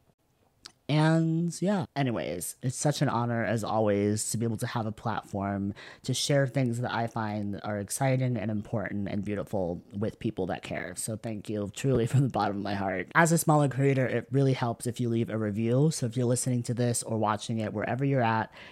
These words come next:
go to the comment section and just let me know what you thought of the episode. If you're not already following me, I'm on Instagram at Aubrey Smalls and Dwarfism History. We're gonna start asking questions again next week for a future episode. So if you want to see a question of yours answered in a future episode,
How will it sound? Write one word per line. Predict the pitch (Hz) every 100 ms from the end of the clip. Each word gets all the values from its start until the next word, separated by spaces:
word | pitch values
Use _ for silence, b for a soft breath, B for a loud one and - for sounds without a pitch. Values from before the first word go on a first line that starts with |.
| -
go | 139
to | 135
the |
comment | 135 131 113 95
section | 101 - - 107 101
and | - 113
just | 113 113 -
let | 135
me | 175
know | 196
what | 196
you | 202
thought | 208 214
of | 214
the | 131
episode. | 95 - - 87 87
If | 120 156
you're |
not | 156 135
already | 147 143
following | 139 139 135 135
me, | 131
I'm | 123
on | 120
Instagram | 107 120 - 117 117 113
at | 110
Aubrey | 113 113 120 110
Smalls | - 120 113 113 107 -
and | 147 147
Dwarfism | 131 - 120 117
History. | 113 110 - 110 107 107 107
We're | 113
gonna | 120
start | 120 - 117 107 -
asking | 117 - 120
questions | 113 110 - 107
again | 104 107
next | 104 92 -
week | 104 101 - B -
for | 156
a |
future | - 151 127
episode. | 113 113 - 113 101
So | -
if | 107 -
you | 117
want | 110 143 120
to | 131
see | - 120
a |
question | - 120 - 117
of | 107
yours | 110 107 101 120
answered | 135 139 143 139
in | - 117
a |
future | 113 110 107
episode, | - 107 - 113 110